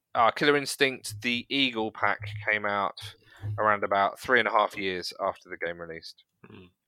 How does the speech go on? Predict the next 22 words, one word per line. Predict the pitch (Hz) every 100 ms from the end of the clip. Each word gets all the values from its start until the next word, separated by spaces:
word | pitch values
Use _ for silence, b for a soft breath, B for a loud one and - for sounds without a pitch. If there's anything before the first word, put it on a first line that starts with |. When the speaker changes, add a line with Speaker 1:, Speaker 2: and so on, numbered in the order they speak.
| -
Speaker 1:
Um, | 85 80 80 _ _ _ _ B B B B B B _ _
so | -
yeah, | 151 165 -
interesting. | 147 - - 90 82 _ _
So | - 123
there's | 127 135
a | 143
lot | 190
of | 139
these | 131
games | 131 123
are | 127
being | 123
supported | 120 - 131 120 127 113 - _ _ _ -
Speaker 2:
Mm. | 110 92
Speaker 1:
for | 117
a |
very | 127 127
long | 123 120
time, | 135 95 82
which | -
is | 104